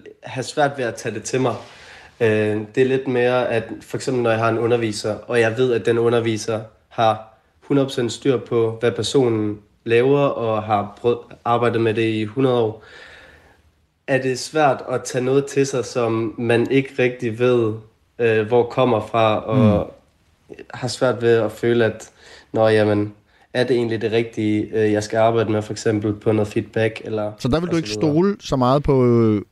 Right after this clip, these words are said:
Speaker 2: den kunstige intelligens, som på et rigtigt menneske, eller hvad?
Speaker 1: Øh, ikke, ikke i den situation, nej.
Speaker 2: Nej. Okay, nå, men, øh, interessant. Jamen, så, øh, ved du hvad,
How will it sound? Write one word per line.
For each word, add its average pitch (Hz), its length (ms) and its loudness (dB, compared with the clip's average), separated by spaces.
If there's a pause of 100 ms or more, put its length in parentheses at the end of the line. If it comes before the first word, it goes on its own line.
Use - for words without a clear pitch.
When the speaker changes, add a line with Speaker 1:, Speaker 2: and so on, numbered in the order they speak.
(140)
Speaker 2:
den 127 120 2
kunstige 135 280 0
intelligens, 123 440 0
som 120 180 -2
på 117 160 2
et 110 80 0 (240)
rigtigt 123 220 0
menneske, 120 260 0
eller 117 120 0
hvad? 110 100 0 (2250)
Speaker 1:
Øh, - 20 0 (140)
ikke, 151 300 2
ikke 147 160 4
i 131 40 6
den 120 120 4
situation, 110 480 -2
nej. 101 100 -4
Speaker 2:
Nej. 165 140 0 (1000)
Okay, 185 200 -2
nå, 131 140 2
men, 127 140 -10
øh, 135 320 2
interessant. 147 400 -4
Jamen, 120 180 0
så, 190 320 2
øh, 135 640 4
ved 156 80 2
du 147 60 4
hvad, 123 120 2